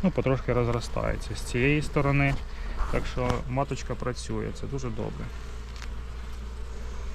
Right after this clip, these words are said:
От, то я їх, е, не буду далі турбувати. Розвиток йде, трошки носить пилок. Е, зараз квітнуть сади, то вони і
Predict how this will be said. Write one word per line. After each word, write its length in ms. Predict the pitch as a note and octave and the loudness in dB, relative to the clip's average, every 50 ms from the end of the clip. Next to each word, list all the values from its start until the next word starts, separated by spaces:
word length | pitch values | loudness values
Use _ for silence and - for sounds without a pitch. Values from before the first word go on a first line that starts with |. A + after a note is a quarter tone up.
| - - - - - - - - - - - - - A2+ A2 | -4 -4 -4 -4 -4 -6 -4 -4 -4 -4 -4 -4 -4 -4 -4
От, 80 | G#2+ - - | -4 -2 0
то 80 | B2+ | 2
я 160 | B2+ B2+ B2+ B2 | 4 4 4 4
їх, 100 | B2+ B2+ A#2 - B2 A#2+ A2 - - B2 B2 B2 | 4 2 0 -2 -4 -4 -2 -4 -4 -2 0 0
е, 20 | A#2+ A#2+ A#2+ A#2+ A#2 A2+ A2+ A2+ A2 | 2 2 2 2 2 2 2 2 2
не 140 | A#2 B2+ B2 | 2 2 2
буду 280 | A2+ A#2 A#2+ A2 A2+ | 0 0 0 0 0
далі 360 | A2 A2+ A#2 A#2 A2+ A2+ A#2 A#2 - - - - - - - | 2 2 4 4 4 2 0 -2 -4 -8 -8 -8 -8 -8 -6
турбувати. 680 | - - - C3 D#3 F#3 G#3+ A#3 A#3 G3+ - F3 E3 E3 - - - - - - - - - - - - - - - - - - - - - - - - - - - | -4 -4 -2 -2 -2 0 2 2 0 0 0 -4 -4 -4 -6 -8 -8 -10 -10 -10 -10 -12 -10 -10 -10 -10 -10 -8 -8 -8 -8 -8 -8 -8 -8 -8 -8 -8 -8 -6 -4
Розвиток 540 | C3+ C3+ C#3 C#3 B2 C3 B2+ A#2 - C3 - - | -2 -2 -2 -2 -2 -4 -6 -6 -6 -8 -6 -6
йде, 420 | C#3 C#3 C#3+ D#3 F3+ F3+ F3+ E3+ D#3+ - - - - | -6 -6 -2 0 0 0 0 0 -2 -6 -6 -8 -6
трошки 340 | - C#3+ C#3+ C3+ - - C#3 | -2 -2 -2 -2 -4 -4 -4
носить 340 | B2+ C3+ C3+ - - B2 A#2+ | 0 0 0 0 0 -4 -4
пилок. 440 | - - C3+ C#3 D#3 E3+ F3 F3 - - - - - - - - - - - - - - - - - - | -2 -2 -2 0 2 2 2 2 2 0 -2 -2 -6 -6 -8 -8 -8 -10 -10 -10 -10 -10 -12 -10 -6 -4
Е, 340 | A#2+ A#2+ A#2+ A#2+ A#2+ A#2 A2 A2+ | -4 -2 -2 -2 -2 -2 -2 0
зараз 300 | C3 C3 B2 B2 A2+ - - - - - | 0 0 0 0 -2 -4 -6 -6 -4 -2
квітнуть 440 | B2+ B2+ C3 B2+ - B2+ B2 A2+ A2+ - - - - | -2 -2 -2 -2 0 0 0 0 0 -4 -8 -6 -4
сади, 440 | C3 B2+ B2 B2+ D3+ D#3+ E3 E3 D#3+ - - - - | -4 -2 0 0 0 0 0 0 -2 -2 -2 -4 -4
то 80 | - A#2 | -4 -4
вони 340 | A2+ A2+ A#2 A#2+ A#2+ A#2+ B2 - - - - - - - - - - - - - - - | -2 -2 -2 -2 -2 -4 -4 -6 -8 -8 -8 -8 -10 -10 -12 -12 -14 -14 -14 -12 -12 -10
і 240 | - A#2 A2+ A2 A2 | -6 -6 -4 -4 -4